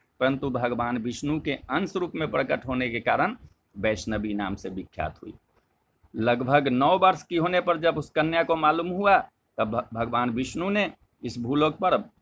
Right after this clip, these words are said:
भगवान श्री राम के रूप में अवतार लिया। तब वह भगवान श्री राम को पति मानकर उसको पाने के लिए कठोर तप,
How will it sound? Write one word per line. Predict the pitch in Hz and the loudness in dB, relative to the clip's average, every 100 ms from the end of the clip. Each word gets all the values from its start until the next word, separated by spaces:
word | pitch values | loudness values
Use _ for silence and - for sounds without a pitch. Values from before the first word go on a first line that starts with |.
| - | -8
भगवान | 117 113 113 117 | -6 0 0 0
श्री | 117 123 | -2 0
राम | 120 127 151 | 2 2 0
के | 165 | -2
रूप | 170 175 | -4 -2
में | |
अवतार | 175 - 175 185 | -2 2 2 2
लिया। | 202 202 165 | 2 2 2
तब | - 143 | 2 2
वह | 147 | 2
भगवान | 131 127 131 131 | 2 0 0 0
श्री | 131 143 | -2 -2
राम | 123 120 | 0 0
को | 120 123 | 0 -4
पति | 113 113 135 | -4 -4 -2
मानकर | 120 120 123 196 | -2 -2 0 0
उसको | 147 - | -2 -10
पाने | 131 113 113 117 | -2 0 0 -4
के | 135 | -4
लिए | 143 165 | -4 -4
कठोर | - 104 104 101 | -4 -4 -4 -8
तप, | - 90 | -6 -10